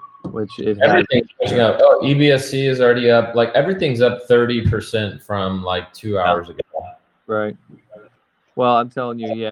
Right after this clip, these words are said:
Speaker 1: that, that, um,
Speaker 2: I mean, Bunny is back up to thirty again.
Speaker 1: Yeah,
Speaker 2: So
Speaker 1: Bunny has hurt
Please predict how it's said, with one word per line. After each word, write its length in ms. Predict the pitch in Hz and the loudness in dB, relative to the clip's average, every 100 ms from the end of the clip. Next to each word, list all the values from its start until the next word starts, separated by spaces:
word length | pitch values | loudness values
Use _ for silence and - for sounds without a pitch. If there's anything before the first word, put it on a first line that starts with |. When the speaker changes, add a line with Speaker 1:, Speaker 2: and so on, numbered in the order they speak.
| - | -12
Speaker 1:
that, 220 | - 107 - - - - | -10 -10 -12 -8 -8 -8
that, 340 | 113 104 104 - | -14 -12 -14 -14
um, 300 | 92 92 90 - _ _ _ _ - | -16 -16 -18 -20 _ _ _ _ 2
Speaker 2:
I 60 | |
mean, 340 | 160 151 120 104 | 4 4 2 -2
Bunny 340 | 135 151 180 180 | 4 6 6 4
is 180 | 135 135 | 2 2
back 340 | 117 135 131 | 4 4 4
up 280 | 139 123 - | 4 2 0
to 180 | - 123 | -4 -4
thirty 460 | - 175 147 135 | 2 4 4 2
again. 440 | 110 104 107 107 120 - _ _ _ _ _ _ _ _ _ _ _ _ _ _ _ - _ _ - | 0 0 -2 -4 -8 -16 _ _ _ _ _ _ _ _ _ _ _ _ _ _ _ -20 _ _ -8
Speaker 1:
Yeah, 240 | 123 123 | -4 2
Speaker 2:
So 260 | - 226 156 - - | 4 4 2 -8 -4
Speaker 1:
Bunny 300 | 180 165 151 | -2 -2 -8
has 260 | 147 135 | -8 -10
hurt 340 | - 151 131 | -10 -6 -6